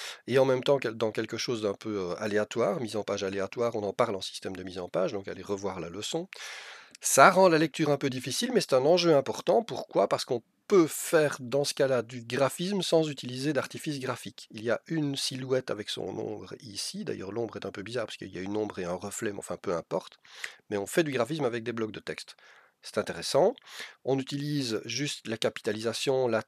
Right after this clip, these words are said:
taille et la densité du texte. Euh, c'est intéressant aussi. Par contre, le texte principal,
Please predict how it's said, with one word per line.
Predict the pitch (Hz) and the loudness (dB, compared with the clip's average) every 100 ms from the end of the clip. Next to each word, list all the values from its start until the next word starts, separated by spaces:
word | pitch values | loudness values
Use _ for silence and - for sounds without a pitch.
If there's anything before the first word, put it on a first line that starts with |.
| _ | _
taille | 131 127 120 | 2 2 2
et | 104 | 0
la | 104 | -2
densité | 104 113 110 - - 113 | 0 -2 -2 -6 -8 -10
du | 107 | -8
texte. | - 120 117 - - - - - - | -2 -2 -2 -6 -8 -16 -18 -20 -14
Euh, | - 92 | -10 -6
c'est | - - | -4 -2
intéressant | 110 104 101 - 107 - - | -4 -4 -6 -4 -4 -4 -6
aussi. | 95 92 - 143 208 - - - - - _ | -6 -4 -4 -4 -6 -10 -18 -14 -14 -14 _
Par | - 127 | 4 4
contre, | - 156 135 - | 4 4 4 0
le | - 113 | -2 -2
texte | - 127 - - - | 0 -4 -4 -10 -6
principal, | - 131 - 135 131 110 | 0 2 0 2 2 2